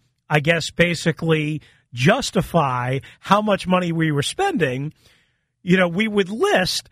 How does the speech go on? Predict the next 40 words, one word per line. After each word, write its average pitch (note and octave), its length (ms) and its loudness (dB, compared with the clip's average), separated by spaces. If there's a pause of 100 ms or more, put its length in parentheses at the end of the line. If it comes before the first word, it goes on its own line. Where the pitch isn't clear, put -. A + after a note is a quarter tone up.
(180)
that G3 180 2
Sonny A#3 420 0
Jurgensen F3 880 -2 (220)
was G3+ 240 2 (100)
out A3 240 2
at G3+ 220 -8
dinner C4+ 340 2
with C#3 200 0
us. - 520 -8 (480)
So G#3 360 0
each C#4 280 -2
and D#4 80 2
every B3+ 280 0
Saturday A3 560 0
night, F#3 320 0
or F3+ 320 0 (180)
occasionally, D#3+ 1000 -2 (680)
you D#3+ 120 0
know, A2 180 -4
a A2 40 -8
Sunday G3 420 0
night, F3 360 -2
if D3 140 0
it C#3+ 40 2
was C3+ 140 0
a - 20 2
Monday F#3+ 300 0
night F#3 220 -4
game, F3+ 340 -2
or A#2 140 -4
a G#2+ 60 -8
Wednesday F3+ 440 0
night, F3 200 -2
if D3+ 120 -2
it C#3+ 60 -2
was B2 140 -4
a C3 80 -4
Thursday C#4 380 0
night E3 240 -2
game, D#3+ 300 -2